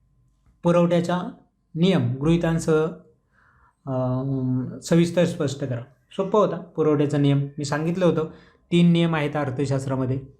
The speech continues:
तीनपैकी एक आठ मार्काला इथं विचारला जातो. यावर्षी पुरवठ्याचा नियम विचारला,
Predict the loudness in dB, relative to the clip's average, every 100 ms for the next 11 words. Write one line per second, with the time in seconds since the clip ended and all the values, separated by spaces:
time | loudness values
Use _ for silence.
0 | _ 4 6 6 4 0 -4 -2 -2 -2
1 | -4 -4 -2 -2 -2 0 2 2 2 0
2 | 0 2 2 2 0 -6 -10 _ _ _
3 | 0 0 0 -4 -2 0 2 0 0 2
4 | 2 0 -2 -2